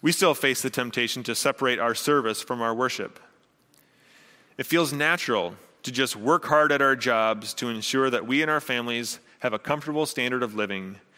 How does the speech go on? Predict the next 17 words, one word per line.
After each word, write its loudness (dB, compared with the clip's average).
and -8
still 2
give 0
the -4
obligatory -2
tithe. -4
It's 0
hard 4
to -2
maintain 0
a -2
mindset -2
of -6
working 0
for -4
the 0
Lord 2